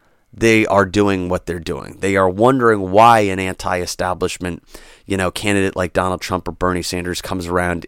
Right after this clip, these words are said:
and people are getting behind them. This is so totally related to this notion of leaders living in a bubble. It's crazy. And so we have to work as leaders, but also as society members,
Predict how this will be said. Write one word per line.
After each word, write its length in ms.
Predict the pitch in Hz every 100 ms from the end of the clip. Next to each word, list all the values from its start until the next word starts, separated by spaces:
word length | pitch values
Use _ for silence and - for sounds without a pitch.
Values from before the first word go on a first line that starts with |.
| -
and 160 | 92 -
people 480 | 101 98 87 82 -
are 160 | 87
getting 380 | 85 90 87 85
behind 420 | 78 85 87 85
them. 160 | 73 - - - - - _ -
This 340 | 143 156 - -
is 380 | 117 113 - -
so 320 | - 127 135
totally 520 | 139 127 131 127 120 -
related 540 | 95 98 98 104 107 90
to 120 | 95
this 240 | 95 87
notion 360 | 95 98 95 95
of 140 | 87
leaders 400 | 87 98 98 92
living 240 | 92 87 87
in 60 |
a 60 | 85
bubble. 320 | 82 87 82
It's 160 | - -
crazy. 460 | - - 220 - - - - - _
And 200 | 110 113
so 240 | - 117 110
we 180 | 117
have 260 | 110 123 135
to 80 | 147
work 420 | 127 110 107 - - _ - _ -
as 220 | 113 90
leaders, 420 | 135 147 143 127
but 160 | 113 95
also 420 | 110 113 110 101
as 100 | 90
society 500 | 92 - 110 117 107
members, 420 | 104 95 95